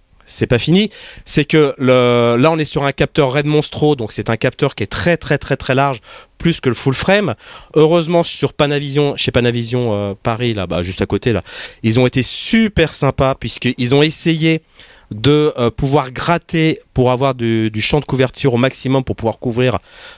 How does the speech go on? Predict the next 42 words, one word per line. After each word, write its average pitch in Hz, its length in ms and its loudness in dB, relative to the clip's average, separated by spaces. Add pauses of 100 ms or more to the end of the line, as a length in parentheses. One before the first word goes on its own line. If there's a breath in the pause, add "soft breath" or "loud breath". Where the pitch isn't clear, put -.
(140 loud breath)
euh, 104 260 4
ce - 220 -2
capteur 127 460 0
qui 107 80 -6
est - 100 -10
immense. 143 480 2 (680 loud breath)
Et, 143 280 4
euh, 127 220 2
par 139 180 2
exemple, 143 300 2
bah, 127 100 0
là, 165 180 2
par 139 180 -2
exemple, 143 220 0
vous 135 120 -4
avez 135 180 4
le, 117 460 2 (160)
là, 139 100 2
c-, - 260 -8
justement, 120 380 -2
ça 120 100 -2
tombe 120 200 -2
bien, 165 100 4
vous 139 120 -2
êtes 131 100 -2
sur 131 80 0
le 123 60 -2
trente-cinq 151 340 0
millimètres. 143 460 2
Vous - 580 -16
voyez, 143 180 4
il 190 80 2
y 160 60 2
a 151 40 0
un 147 60 0
petit 175 220 -8
sticker, 214 440 2
là, 175 100 -2
il - 20 -2
y 147 40 -2
a 135 40 -2
marqué « 165 440 -4